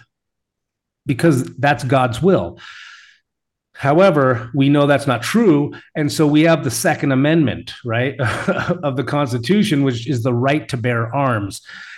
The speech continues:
And I'm just gonna really quick, um, read you this. It's not long. Uh, it's a very, it's a summer, a paraphrase, but, uh, the Declaration of Independence say that the, the people have a right to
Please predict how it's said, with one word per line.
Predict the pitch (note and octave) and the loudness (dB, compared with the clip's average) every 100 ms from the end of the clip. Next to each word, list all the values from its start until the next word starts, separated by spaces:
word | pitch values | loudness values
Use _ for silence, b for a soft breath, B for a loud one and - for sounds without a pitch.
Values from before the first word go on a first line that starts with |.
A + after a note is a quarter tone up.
| B | B
And | C3+ | -2
I'm | D#3 | 0
just | G3+ - | 2 2
gonna | F3+ | 0
really | C#3+ F3+ E3+ C#3+ | 4 4 4 2
quick, | - E3+ C3 - _ b b b - | 0 0 0 -6 _ b b b -4
um, | C3+ A#2+ A2+ A2 B2 | 0 2 0 -2 -4
read | C3+ C#3 A#2 | -2 -2 -2
you | A2+ | -4
this. | G#2 G#2 G#2 - B - | -4 -6 -8 -14 B -12
It's | A2+ A#2 | -10 -4
not | C#3+ D3 - | -2 -2 -4
long. | C3 A#2+ A#2+ B2 | -4 -2 -2 -4
Uh, | B2+ C3 | -6 -6
it's | B2 B2+ | -6 -4
a | |
very, | B2 C3+ C3+ | -2 0 -2
it's | A#2+ | -4
a | C3 | -6
summer, | - C3 B2 A#2 - | -4 -4 -4 -6 -8
a | C#3 | -10
paraphrase, | A#2 B2+ B2 A#2 A#2 A#2 A#2 | -6 -4 -4 -4 -4 -4 -4
but, | B2 A#2 A#2 B B B B | -4 -6 -8 B B B B
uh, | C3+ B2 | -2 -2
the | B2+ | -4
Declaration | B2+ D#3 D#3+ D#3 B2+ | -2 -2 0 0 0
of | C#3+ | -2
Independence | D#3 C#3 C3 D#3 D3 - | -2 -2 -2 -2 -2 -4
say | C#3+ C#3 | -2 -2
that | C3 B2+ B2+ _ | -2 -2 -6 _
the, | C3 B2+ | -2 -2
the | A#2+ A#2+ | -2 -6
people | A2+ G3 G#3+ G#3 A2+ | -4 -2 -2 -2 -6
have | - C#3 C#3+ E3+ G3 | -6 -4 0 0 -2
a | G#3 G3+ | -2 -2
right | F#3 E3+ E3 B2+ - | 0 2 2 0 -6
to | - | -10